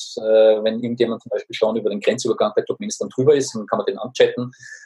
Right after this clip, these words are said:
und sagen, „Hey du, wie war der Grenzübergang? Gibt's irgendwas, was ich, äh, beachten sollte? Hast du eine Empfehlung für ein Hotel oder,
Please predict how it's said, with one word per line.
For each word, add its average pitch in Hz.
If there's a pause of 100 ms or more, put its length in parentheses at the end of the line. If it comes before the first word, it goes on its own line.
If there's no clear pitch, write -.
(100)
und 110
sagen, 107
„Hey 113
du, 117
wie 107
war 107
der 127
Grenzübergang? 113
Gibt's -
irgendwas, 107
was 107
ich, -
äh, 98
beachten 113
sollte? 113
Hast 110
du 110
eine 104
Empfehlung 101
für 104
ein 98
Hotel 117
oder, 104